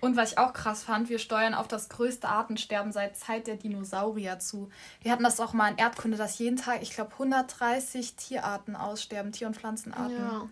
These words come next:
Speaker 2: hat Olga uns erzählt.
Speaker 1: Ja.
Speaker 2: <laughs> So krass.
Speaker 1: Ja. Oh nee, ich find das so krass.
Speaker 2: Ja.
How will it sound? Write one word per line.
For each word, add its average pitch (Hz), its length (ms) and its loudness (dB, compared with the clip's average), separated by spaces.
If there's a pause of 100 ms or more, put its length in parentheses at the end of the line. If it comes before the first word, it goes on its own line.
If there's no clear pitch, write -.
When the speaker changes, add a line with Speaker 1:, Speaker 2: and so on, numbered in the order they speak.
(120)
Speaker 2:
hat 220 140 -8
Olga 214 260 -4
uns 220 140 -6
erzählt. - 460 -2
Speaker 1:
Ja. 220 160 8
Speaker 2:
<laughs> 494 760 0 (140)
So 269 160 -4
krass. 220 420 -4 (200)
Speaker 1:
Ja. 240 380 -6 (680)
Oh 214 120 2
nee, 208 140 -2
ich 208 120 -8
find 220 140 -4
das - 180 -6
so 226 100 -10
krass. - 460 -14 (1000)
Speaker 2:
Ja. 247 420 -2